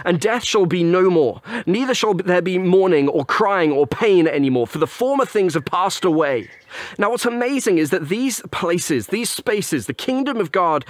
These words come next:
and heaven and earth, are not always separate. When we read about them in the Bible, they actually seem to be places that overlap. In fact, in the beginning,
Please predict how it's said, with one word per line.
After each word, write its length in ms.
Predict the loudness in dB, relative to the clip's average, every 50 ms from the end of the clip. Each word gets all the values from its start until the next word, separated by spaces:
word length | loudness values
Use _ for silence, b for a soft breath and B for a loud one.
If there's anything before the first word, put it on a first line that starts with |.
| B B B B
and 140 | -2 -2
heaven 400 | 0 0 -2 0 0 0 0 0 -2 B B -8 B
and 140 | -4 -4 -2 -2 -2
earth, 480 | -2 -2 -2 -4 -6 -8 -10 -14 -18 B B B B B B -2
are 60 | 0
not 200 | 2 0 0 0
always 340 | -2 -2 0 0 0 0 -2
separate. 640 | -4 -4 -4 -4 -4 -4 -4 -6 -6 -6 -6 -8 _ _ _ _ _ _ B B B B B B -6 -4
When 340 | -4 -2 0 0 0 0 0
we 120 | -2 -2
read 180 | -2 -2 -4 -2
about 240 | -2 -2 -2 0 0
them 140 | 0 2
in 80 | 2 2
the 80 | 0 0
Bible, 360 | 0 -2 -2 -2 -2 -2 0
they 140 | 0 -2 -2
actually 380 | -2 -4 -6 -6 -6 -4 -6
seem 220 | -4 -4 -4 -4 -4
to 100 | -4 -6
be 100 | -8 -8
places 540 | -6 -4 -2 -2 -2 0 0 -2 -2 0
that 180 | 0 -2 -2 -2 _ _ 0
overlap. 640 | 2 2 2 2 2 0 0 0 -2 -6 -8 -14 -20 _ B B B B B
In 80 | B -2
fact, 240 | -2 -2 -2 -2 0
in 60 | 0
the 60 | 0 0
beginning, 560 | 0 -2 0 0 0 2 2 0 0 -2